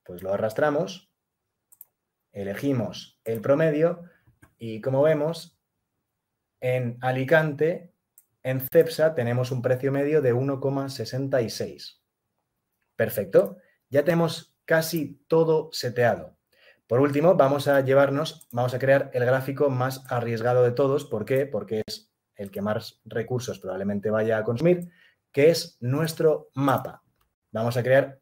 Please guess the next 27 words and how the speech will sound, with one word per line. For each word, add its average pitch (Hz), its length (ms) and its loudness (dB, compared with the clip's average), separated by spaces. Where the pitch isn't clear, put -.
ul-, 135 300 -4
por 131 140 0
último 147 360 -2
un 127 140 -2
mapa. 104 380 0
Por 160 140 2
cierto, 185 480 4
ahora 143 300 6
cuando 120 280 0
yo 127 520 0
hago 127 260 0
clic 139 400 -6
en 113 100 -10
cualquier 120 220 -4
campo, 147 500 2
vais 110 220 -2
a 131 60 2
ver 143 340 2
que 147 120 -2
se 156 140 -2
me 147 120 0
resaltan 143 960 0
en 131 120 -2
el 117 140 0
resto 135 360 0
de 135 180 2
elementos, 120 720 -4